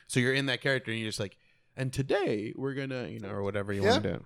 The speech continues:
Speaker 2: I think once you get more comfortable with
Speaker 1: Yeah.
Speaker 2: the, with whatever your thing is, then you start exploring. Um, I was thinking, 'cause I remember giving you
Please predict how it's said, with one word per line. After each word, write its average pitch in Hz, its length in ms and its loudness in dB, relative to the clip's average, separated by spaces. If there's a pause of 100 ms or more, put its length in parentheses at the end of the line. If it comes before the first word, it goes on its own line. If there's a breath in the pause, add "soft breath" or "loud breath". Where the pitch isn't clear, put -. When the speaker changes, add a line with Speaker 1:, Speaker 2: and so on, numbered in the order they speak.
(120)
Speaker 2:
I 175 80 2
think 208 200 0
once 214 240 0
you 180 60 -10
get 190 180 2
more 165 120 -2
comfortable 151 500 -6
with 156 140 -2
Speaker 1:
Yeah. 120 140 4
Speaker 2:
the, 139 300 0
with 135 160 -12
whatever 139 320 0
your 143 100 -2
thing 151 220 -4
is, 147 160 -6
then 127 160 -4
you 127 80 -10
start 131 260 -6
exploring. 123 460 -8 (540 soft breath)
Um, 131 460 2 (480)
I 156 100 8
was 196 260 4
thinking, 208 240 -8
'cause 160 140 -4
I 165 40 4
remember 185 240 0
giving 160 280 -4
you 139 320 -6